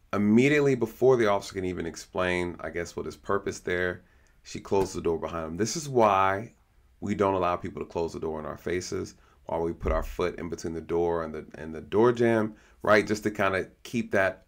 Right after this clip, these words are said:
open area that, that we can see for our safety. We've seen this before. People come out with knives and guns and attack officers. In this case, that's exactly what happened. Two minutes go by, she opens the door,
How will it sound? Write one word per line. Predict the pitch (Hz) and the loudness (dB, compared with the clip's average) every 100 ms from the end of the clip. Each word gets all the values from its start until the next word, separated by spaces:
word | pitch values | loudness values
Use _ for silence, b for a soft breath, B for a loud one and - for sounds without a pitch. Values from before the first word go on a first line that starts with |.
| - | -2
open | 104 104 90 - | 0 0 -4 -2
area | 95 95 92 87 | -2 0 0 -2
that, | 82 71 - | -4 -8 -10
that | 85 | -8
we | 95 | -8
can | 95 87 | -6 -6
see | 82 - 127 101 90 - _ | -6 -4 -2 0 -4 -10 _
for | - 78 | -10 -8
our | - 85 | -4 -6
safety. | - 87 90 - - - b b - | -4 -2 -2 -4 -12 -14 b b -12
We've | 113 | -6
seen | - 101 | 0 0
this | 95 | -2
before. | 98 - 107 104 | -6 -4 2 2
People | 107 92 | 0 -6
come | - 98 | -4 -4
out | 80 | -4
with | 85 | -4
knives | 90 85 87 85 85 | -2 -2 -2 -4 -8
and | 80 | -4
guns | 92 92 90 90 b b b | 0 0 -2 -6 b b b
and | - 82 | -10 -10
attack | 82 85 80 | -6 -6 -4
officers. | 82 85 - - 80 | -2 -2 -4 -8 -8
In | 85 | -4
this | 95 - | -4 -4
case, | - 92 87 | -2 -2 -2
that's | - - | -6 -10
exactly | 80 76 78 82 - | -10 -6 -4 -6 -8
what | 85 80 | -8 -6
happened. | 87 82 80 85 78 - b b b - | -4 -6 -6 -8 -10 -14 b b b -8
Two | - 135 | 0 4
minutes | 117 117 113 | 6 4 2
go | 107 110 | 2 2
by, | 92 90 90 87 85 87 - | 4 4 4 2 0 -4 -16
she | - - - | -14 -14 -4
opens | 98 107 113 104 95 | 0 0 0 -2 -4
the | |
door, | 90 90 85 85 82 80 | -4 -2 0 0 -2 -6